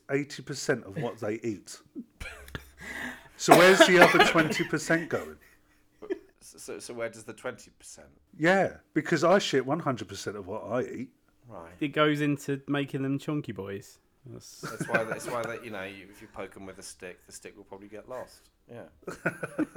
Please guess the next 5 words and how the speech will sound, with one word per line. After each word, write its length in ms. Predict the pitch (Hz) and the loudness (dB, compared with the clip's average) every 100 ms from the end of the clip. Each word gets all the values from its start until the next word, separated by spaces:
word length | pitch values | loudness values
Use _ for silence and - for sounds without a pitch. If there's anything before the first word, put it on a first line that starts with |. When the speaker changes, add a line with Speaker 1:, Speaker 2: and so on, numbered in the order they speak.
| - - - - 359 - - - 320 - - - - - - - - - 698 - 719 1077 1077 _ _ - 320 302 294 277 - | -4 -4 0 2 4 4 4 6 4 4 0 0 -4 -2 -6 -8 -20 -20 -20 -20 -20 -20 -20 _ _ -14 -12 -12 -14 -18 0
Speaker 3:
Um, 300 | 214 214 220 - - - - - - 233 | 6 6 6 2 -8 -18 -18 -18 -2 4
so, 180 | 226 | 4
<laughs> 360 | 202 220 220 - | 4 2 -2 -4
shall 200 | - 277 | -6 -4
we, 200 | 277 233 | -2 -2